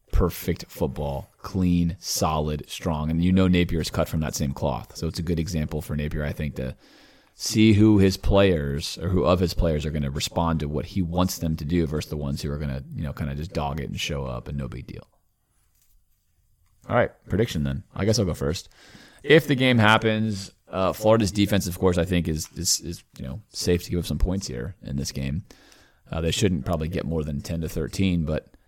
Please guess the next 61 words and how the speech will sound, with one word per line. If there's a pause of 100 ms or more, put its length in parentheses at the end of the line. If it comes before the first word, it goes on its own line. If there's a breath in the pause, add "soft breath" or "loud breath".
(140)
until
proven
otherwise,
I'm
gonna
go
on
the
higher
end
of
this
number (140)
and
say
thirteen,
and
I'm
gonna
say
that
Florida,
you
know,
should
be
somewhere
around
fifty. (560 soft breath)
So
that
feels
safe.
Could
be
much
higher.
I'm
not
sure
what
we're
gonna
do
with
playing
A
R
and
other
stuff.
I
think
you're
probably
gonna
see
Kitna
in
this
game,